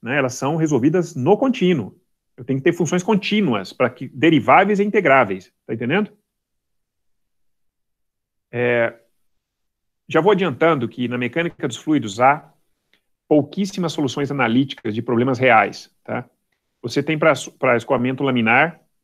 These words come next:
uma, uma série de, de, de soluções analíticas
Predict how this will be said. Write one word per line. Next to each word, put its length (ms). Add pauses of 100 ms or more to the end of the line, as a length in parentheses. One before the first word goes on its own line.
uma, 360
uma 140
série 340
de, 480 (760)
de, 360
de 100
soluções 500
analíticas 720